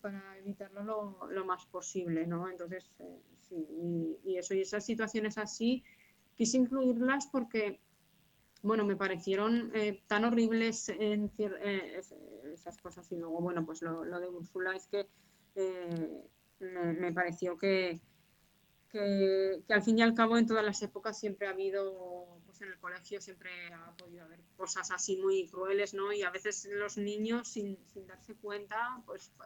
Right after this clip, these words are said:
eh, pueden ser incluso más crueles que los adultos, ¿no? Y entonces, eh, en momentos así también era un poco como la vida cotidiana,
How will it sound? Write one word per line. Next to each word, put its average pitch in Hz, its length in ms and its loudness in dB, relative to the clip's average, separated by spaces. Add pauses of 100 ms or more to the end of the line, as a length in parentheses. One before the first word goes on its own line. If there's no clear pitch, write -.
eh, 185 100 -16
pueden 190 220 -8
ser 208 200 -12
incluso 202 340 -10
más 185 180 -6
crueles 190 340 -2
que 180 100 -14
los 175 140 -16
adultos, 165 460 -8
¿no? 175 180 -10 (640)
Y 202 80 -4
entonces, 180 420 -12
eh, 185 460 -18 (120)
en 196 120 0
momentos 190 440 -2
así 214 340 -2
también 214 300 0
era 214 140 0
un 214 120 -2
poco 226 240 -6
como 208 380 0 (460)
la 196 120 0
vida 196 260 -4
cotidiana, 220 800 0